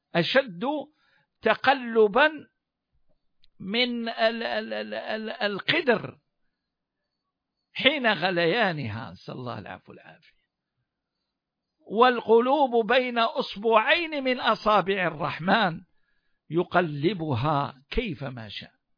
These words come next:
ولهذا نحن في هذا الأمر افتقارنا يكون لله وحده لا شريك له.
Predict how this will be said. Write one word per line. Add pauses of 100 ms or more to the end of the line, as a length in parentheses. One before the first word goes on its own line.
(480)
ولهذا
نحن
في
هذا
الأمر (600)
افتقارنا
يكون
لله
وحده
لا
شريك
له.